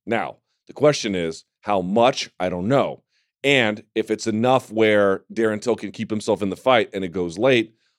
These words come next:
all bets are off. But I have a very hard time, Danny, believing that Darren Till, or frankly anybody in that division, is going to be muscling Tyron Woodley around. I really have a hard time accepting that.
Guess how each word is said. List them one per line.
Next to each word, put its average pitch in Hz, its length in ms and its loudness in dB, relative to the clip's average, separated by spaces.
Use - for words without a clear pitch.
all 110 160 4
bets 104 280 -2
are 101 140 4
off. 90 260 0
But 104 120 0
I 123 40 4
have 131 120 2
a 104 40 -4
very 117 460 2
hard 131 280 2
time, 117 440 -2
Danny, 80 420 -6
believing 104 720 -2
that 101 220 -2
Darren 120 300 2
Till, 107 580 2
or 98 100 -4
frankly 104 440 0
anybody 104 520 0
in 85 100 -6
that 82 200 -6
division, 71 560 -14
is 95 140 -8
going 110 220 -2
to 110 80 -6
be 98 120 -2
muscling 104 880 -2
Tyron 98 460 -2
Woodley 92 320 -2
around. 80 580 -6
I 101 320 2
really 95 600 -4
have 90 180 -8
a 85 80 -8
hard 85 240 -4
time 80 180 -10
accepting 69 460 -14
that. 62 200 -18